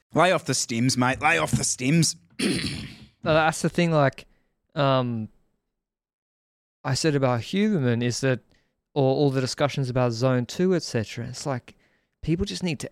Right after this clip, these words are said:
Speaker 2: exercise a bit more, and the reality is they were probably like me, or are like me, and they were too sedentary and eating too much food,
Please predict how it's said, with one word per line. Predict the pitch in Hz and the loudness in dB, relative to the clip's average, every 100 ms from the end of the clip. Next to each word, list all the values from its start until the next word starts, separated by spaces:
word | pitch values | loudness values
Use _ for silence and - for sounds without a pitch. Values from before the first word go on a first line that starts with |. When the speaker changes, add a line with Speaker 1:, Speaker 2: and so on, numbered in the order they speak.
| - | -8
Speaker 2:
exercise | 160 - 180 165 131 | -8 -6 -2 0 0
a | 113 | 0
bit | 117 | -2
more, | 110 110 113 | 0 -2 -2
and | 139 135 | -2 -2
the | |
reality | 131 143 165 151 135 | 0 2 2 2 2
is | 135 - | 0 -2
they | - 135 | -2 -2
were | |
probably | 127 - 151 143 | 0 -2 0 0
like | 127 127 123 - | 0 0 0 -2
me, | 120 170 139 - | -2 0 0 -2
or | 131 123 - _ _ - | -2 -2 -4 _ _ -6
are | 143 | 0
like | 175 160 | 0 0
me, | 120 120 | 0 0
and | 127 | 0
they | |
were | 131 | -2
too | - - | -2 -4
sedentary | 160 - 196 214 - 110 - _ | -4 -2 0 0 -4 -8 -8 _
and | 139 - | -10 -4
eating | 156 151 147 | -4 -4 -6
too | - | -4
much | 160 156 - | -4 -4 -8
food, | - 226 214 - | -10 -8 -8 -12